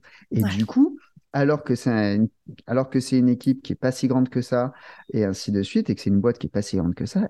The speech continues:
Speaker 1: ils ont un turnover très réduit. Parce que la philosophie plaît. En mode, « Bah, écoute, euh »,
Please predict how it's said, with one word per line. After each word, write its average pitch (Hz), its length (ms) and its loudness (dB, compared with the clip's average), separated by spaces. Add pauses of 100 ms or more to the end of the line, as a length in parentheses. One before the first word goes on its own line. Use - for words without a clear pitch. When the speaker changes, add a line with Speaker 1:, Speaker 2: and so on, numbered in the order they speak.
Speaker 1:
ils 110 280 2
ont 110 100 2
un 92 120 2
turnover 92 580 -2
très 95 220 -4
réduit. 143 320 -2 (520)
Parce - 240 -4
que 143 100 -2
la 139 140 0
philosophie 101 640 -2
plaît. - 340 -4 (220)
En - 120 -8
mode, « - 280 -2
Bah, - 60 -6
écoute, - 380 -6
euh », - 340 -8